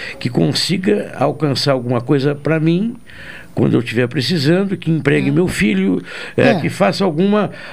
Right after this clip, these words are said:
Speaker 1: a-, alguma coisa individual e não coletiva,
Speaker 2: É, é que a gente
Speaker 1: né?
Speaker 2: faz a via da salvação, né? A gente aguarda sempre por um salvador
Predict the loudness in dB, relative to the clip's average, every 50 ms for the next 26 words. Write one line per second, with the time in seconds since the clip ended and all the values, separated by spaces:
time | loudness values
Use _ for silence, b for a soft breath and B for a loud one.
0 | B B 2 2 2 2 0 0 0 0 0 0 0 0 0 0 0 2 2 2
1 | 4 4 2 0 0 0 0 0 0 0 0 0 0 0 2 2 4 4 2 2
2 | 0 0 0 0 0 0 0 0 0 2 2 0 0 2 2 4 4 2 2 2
3 | 4 4 4 4 4 2 2 0 2 4 4 4 4 2 2 0 2 2 2 4
4 | 4 2 0 0 0 0 0 0 0 2 2 2 4 2 2 0 0 0 2 2
5 | 2 4 4 4 4 4 2 0 0 2 0 -2 2 2 2 2 2 2 2 2
6 | 4 4 2 2 4 4 4 4 2 -2 -4